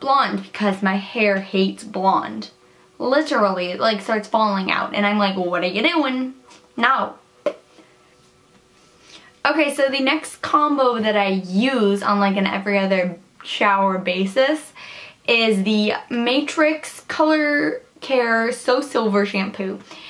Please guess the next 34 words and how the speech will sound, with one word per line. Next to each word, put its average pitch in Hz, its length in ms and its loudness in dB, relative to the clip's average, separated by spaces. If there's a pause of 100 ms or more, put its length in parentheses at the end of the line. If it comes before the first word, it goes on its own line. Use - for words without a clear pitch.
(220)
And 220 160 4
this 294 140 2
is 330 160 -4
for 233 340 2
the 208 160 0
blonde 196 400 2
highlights, - 480 -4
because 196 380 -2
when 190 180 0
I 185 160 -2
first 285 260 0
got 214 220 -2
them 196 160 2
done, 185 200 -2
they 180 100 -2
were 185 100 -6
very 190 240 -4
brassy, 190 720 0 (380)
and 202 80 2
I 208 120 2
did 202 180 4
not 190 180 2
like - 160 -8
them. - 280 -10 (340)
But 226 140 2
this 302 160 2
has 285 180 2
really 254 160 4
helped 226 260 2
to, 254 100 0
like, 208 300 2 (340)
tone 226 320 2
them 214 120 4
out. 202 380 2